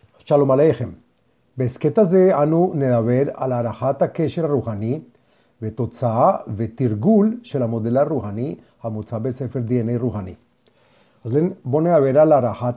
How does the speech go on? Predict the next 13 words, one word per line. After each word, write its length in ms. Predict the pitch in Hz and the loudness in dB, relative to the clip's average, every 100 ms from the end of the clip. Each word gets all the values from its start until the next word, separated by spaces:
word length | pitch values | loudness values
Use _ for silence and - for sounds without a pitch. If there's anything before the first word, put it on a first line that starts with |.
| - | -8
הקשר 540 | 139 - 143 - 123 | -10 -4 -4 -2 -4
הרוחני. 460 | 107 101 107 113 120 - _ _ _ _ _ | -4 -6 -6 -6 -6 -10 _ _ _ _ _
עלינו 360 | - 127 139 180 | -4 0 2 4
לבחון 640 | 190 - - 143 135 160 - _ _ _ - | 4 2 0 2 2 0 -6 _ _ _ -10
את 120 | - | -4
השפעתנו 960 | 123 - 120 113 - 135 131 147 226 - _ _ - | -4 -2 -4 -2 0 0 2 0 -2 -4 _ _ -8
על 120 | 120 | -4
אנשים 640 | 117 113 - - 175 220 - - | -2 -4 -4 0 0 0 -6 -8
ועל 200 | 113 110 | -4 -4
הסביבה. 540 | 110 - 113 110 131 170 _ _ _ _ _ _ - | -4 -4 -4 0 0 -2 _ _ _ _ _ _ -6
בהערכה 800 | 123 104 117 117 107 147 190 | -4 -2 -2 -2 -2 2 4
זו 380 | 196 139 180 - - | 4 2 2 0 -2
אנו 500 | 143 175 226 247 - | 0 2 0 -2 -10